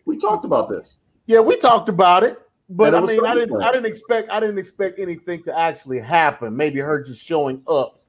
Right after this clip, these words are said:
Speaker 2: and maybe
Speaker 1: Right, yeah.
Speaker 2: challenging Bianca. But we had already said that we would, that, uh, we were expecting her to go after Charlotte because Charlotte would be safer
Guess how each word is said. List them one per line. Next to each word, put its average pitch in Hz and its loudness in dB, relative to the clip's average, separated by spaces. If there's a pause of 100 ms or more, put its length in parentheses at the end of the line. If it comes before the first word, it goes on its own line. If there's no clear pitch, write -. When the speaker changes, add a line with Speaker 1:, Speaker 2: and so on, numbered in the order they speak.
(380)
Speaker 2:
and 127 -2
maybe 151 6
Speaker 1:
Right, 110 0
yeah. 107 4
Speaker 2:
challenging 170 0
Bianca. 110 0 (1300)
But 160 6
we 220 4
had 214 8
already 180 4
said 214 6
that 151 4
we 160 -2
would, 151 -8
that, 151 -2
uh, 143 0
we 156 -6
were 160 -8
expecting 147 -6
her 151 -6
to 143 -6
go 147 0
after 135 -2
Charlotte 185 4
because 139 -10
Charlotte 156 0
would 143 -6
be 143 -12
safer 196 -2